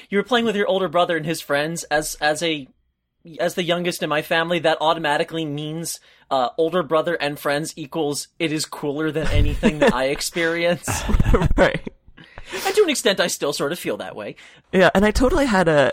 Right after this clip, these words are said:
Speaker 2: a transformation with it, too, 'cause I think the first time I played it, I was maybe eleven,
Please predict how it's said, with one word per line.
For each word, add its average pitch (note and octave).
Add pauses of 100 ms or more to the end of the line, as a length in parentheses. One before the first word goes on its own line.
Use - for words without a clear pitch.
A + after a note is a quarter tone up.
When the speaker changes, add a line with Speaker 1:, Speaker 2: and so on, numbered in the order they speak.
(160)
Speaker 2:
a E3
transformation C#3+
with A#2+
it, -
too, -
'cause -
I -
think G3
the A3
first F3
time F3
I E3
played D#3
it, D3
I C3+
was C3 (240)
maybe F3+
eleven, D3+